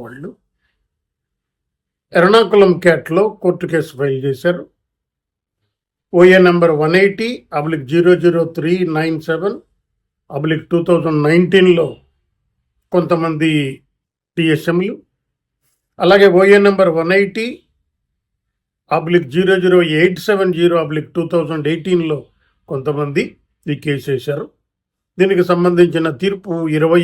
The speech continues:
ఐదు ఎనిమిది రెండు వేల ఇరవై ఐదులో వచ్చి, ఏంటి ఈ కేసు అనంటే, ఒకటి పది రెండు వేల సంవత్సరంలో, ఒకటి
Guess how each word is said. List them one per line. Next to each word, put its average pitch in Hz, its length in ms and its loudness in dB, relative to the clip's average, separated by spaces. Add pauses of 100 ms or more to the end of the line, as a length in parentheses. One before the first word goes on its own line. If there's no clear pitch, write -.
(100)
ఐదు 160 180 -4 (140)
ఎనిమిది 156 360 -2 (460)
రెండు 156 320 0
వేల 151 160 2 (140)
ఇరవై 147 240 2 (140)
ఐదులో 123 300 -4 (920)
వచ్చి, - 200 -14 (200)
ఏంటి 277 300 -4 (200)
ఈ - 20 0 (160)
కేసు 185 340 2 (320)
అనంటే, 123 520 -8 (3500)
ఒకటి 214 360 0 (120)
పది 233 180 4 (120)
రెండు 202 260 6
వేల 185 260 6
సంవత్సరంలో, 165 640 -2 (2000)
ఒకటి 160 320 -2